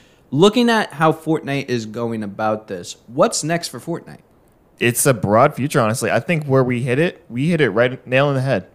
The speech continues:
Speaker 2: because we predicted that they were going to the future, right?
Speaker 1: Yep.
Speaker 2: And what did we get? Cyber City.
Speaker 1: Yep.
Speaker 2: And we also got Ancient Japan in that too, which is
Speaker 1: Mm-hmm.
Speaker 2: interesting.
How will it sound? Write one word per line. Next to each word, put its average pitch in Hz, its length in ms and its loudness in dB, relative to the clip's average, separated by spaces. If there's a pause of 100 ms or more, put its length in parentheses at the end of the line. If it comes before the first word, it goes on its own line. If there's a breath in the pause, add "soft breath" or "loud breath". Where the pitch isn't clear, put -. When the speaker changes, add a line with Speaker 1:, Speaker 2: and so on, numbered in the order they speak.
(120)
Speaker 2:
because 117 520 0 (340 soft breath)
we 147 160 2
predicted 160 380 0
that 131 180 2
they 123 80 4
were 120 100 6
going 113 180 -2
to 107 80 -8
the 104 60 -4
future, 101 320 -4
right? 95 280 -6 (180)
Speaker 1:
Yep. 107 100 -4
Speaker 2:
And 104 380 0
what 110 120 -2
did 113 100 -2
we 123 80 0
get? 107 260 0 (200)
Cyber 127 440 4
City. 98 380 -2 (140)
Speaker 1:
Yep. - 260 -14 (100)
Speaker 2:
And 156 340 2
we 131 120 0
also 147 280 2
got 127 220 0
Ancient 117 300 -8
Japan 143 340 -6
in 101 100 -6
that 95 200 -12
too, 113 280 -8 (140)
which 113 160 -2
is 110 100 -2
Speaker 1:
Mm-hmm. 156 80 -4
Speaker 2:
interesting. 107 440 -10